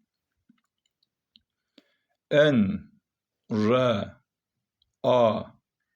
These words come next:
Elifin üzerinde mukadder elif var. Bir elif uzatılır. Hüs.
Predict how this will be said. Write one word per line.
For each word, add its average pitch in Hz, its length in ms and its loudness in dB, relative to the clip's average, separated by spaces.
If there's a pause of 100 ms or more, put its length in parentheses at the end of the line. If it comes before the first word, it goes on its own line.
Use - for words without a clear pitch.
(680)
Elifin 135 340 -2
üzerinde 104 800 -2 (220)
mukadder 117 520 -6
elif 117 360 -6
var. - 540 -6
Bir 123 240 -6
elif 113 320 -6
uzatılır. 107 800 -10 (600)
Hüs. 135 600 -6